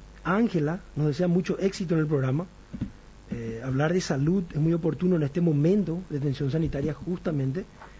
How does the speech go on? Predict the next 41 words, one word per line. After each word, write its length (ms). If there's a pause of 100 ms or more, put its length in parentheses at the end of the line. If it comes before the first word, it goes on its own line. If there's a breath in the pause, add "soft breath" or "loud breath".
(200 loud breath)
y 60
se 80
anota 260
para 160
el 120
libro, 320 (520 loud breath)
sus 100
últimos 340
tres 180
son 160
cero 200
diecinueve. 560 (520 loud breath)
Esperamos 420
todos 260
los 80
mensajes 560 (460 loud breath)
al 160
cero 260
nueve 280
nueve 260
cuatro, 480 (380 loud breath)
cuarenta 280
y 60
cuatro, 340
diez 240
veinte, 400 (480 loud breath)
para 120
toda 140
la 100
gente 220
que 100
quiera 200
participar 680
del 160
sorteo 380
del 140
libro 300
Microbiota, 460
el 60
nuevo 300
órgano. 360